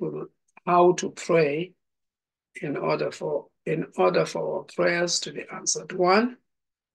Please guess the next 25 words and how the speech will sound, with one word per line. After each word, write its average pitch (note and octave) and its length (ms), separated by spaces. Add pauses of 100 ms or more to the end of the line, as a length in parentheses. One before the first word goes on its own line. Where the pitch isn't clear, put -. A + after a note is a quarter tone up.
(420)
we D#3 100
must C#3 200
pray G3 260
in F#3 80
faith. A3+ 640 (1080)
Number D#3+ 280
two, G3+ 480
we F3 80
must D3+ 280
pray G3+ 240 (140)
in D#3+ 200
righteousness. G3 1300 (1300)
Number D#3+ 280
three, F#3+ 720
we E3 120
must D3+ 260
be - 80
sen-, G#3+ 480 (100)
sensitive G#3 760
to - 120
the - 140
needs F#3+ 260
of G#3+ 160
the G3 100
poor F#3 500